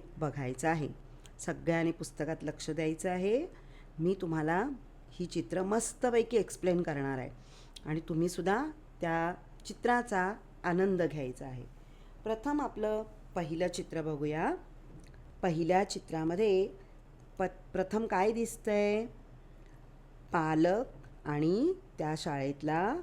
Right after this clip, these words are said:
मुलगा आहे, शिक्षिका आणि शिक्षक आणि शाळेतल्या शिपाई बाई उभ्या आहेत. त्यांच्या हातात काय आहे बरं? फुलं आहेत. त्यांनी कशासाठी फुलं घेतली आहे?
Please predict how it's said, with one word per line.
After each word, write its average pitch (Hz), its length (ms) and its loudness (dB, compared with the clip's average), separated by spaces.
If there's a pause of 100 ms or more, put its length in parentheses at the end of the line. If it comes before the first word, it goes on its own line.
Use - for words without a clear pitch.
मुलगा 147 380 -2
आहे, 139 440 0 (1300)
शिक्षिका 170 880 0 (340)
आणि 165 220 0
शिक्षक - 500 -2 (720)
आणि 147 300 2
शाळेतल्या 147 800 0
शिपाई 156 500 -2
बाई 160 300 0
उभ्या 156 260 -2
आहेत. 156 260 0 (960)
त्यांच्या 208 320 4
हातात 247 180 0 (120)
काय 214 220 6
आहे 240 120 4
बरं? 214 560 4 (320)
फुलं 165 280 4
आहेत. 143 500 2 (760)
त्यांनी 202 220 4
कशासाठी 262 600 2
फुलं 240 340 4
घेतली 226 320 2
आहे? 208 540 6